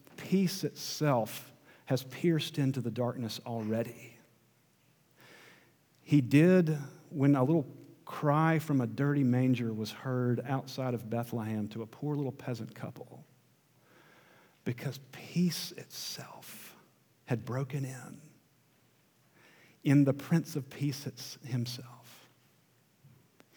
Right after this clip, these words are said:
And his own choir chose a song to sing on that night based on Isaiah fifty-seven, when they rang out, "Glory to God in the highest,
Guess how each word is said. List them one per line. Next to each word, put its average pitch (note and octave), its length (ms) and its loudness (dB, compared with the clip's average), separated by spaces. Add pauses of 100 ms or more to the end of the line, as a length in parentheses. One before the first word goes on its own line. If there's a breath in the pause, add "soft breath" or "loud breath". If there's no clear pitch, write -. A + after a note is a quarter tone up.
(360 loud breath)
And C#3 140 6
his D3 180 8
own F3+ 280 8
choir C3 840 -2
chose E3+ 400 2
a D3 60 -2
song A#2+ 800 -4 (280 soft breath)
to - 80 0
sing F3+ 380 6
on D3+ 200 8
that C#3+ 240 4
night B2+ 320 6 (180)
based E3 380 2
on E3 160 6
Isaiah D3+ 400 2
fifty-seven, B2 760 -4 (640 loud breath)
when C#3 180 8
they D3 140 10
rang D#3 380 8
out, D#3 300 8
"Glory G3 480 12
to F3 160 4
God E3 420 12
in D3+ 120 10
the C#3 80 8
highest, D3 720 8